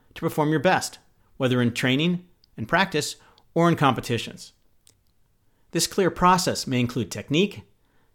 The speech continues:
tactics, training or competitive conditions,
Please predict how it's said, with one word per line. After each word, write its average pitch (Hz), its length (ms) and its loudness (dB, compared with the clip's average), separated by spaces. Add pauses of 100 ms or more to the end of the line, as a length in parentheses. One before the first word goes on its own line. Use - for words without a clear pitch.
tactics, - 600 0 (320)
training 147 380 4
or 123 80 2
competitive 120 540 -4
conditions, 175 680 -2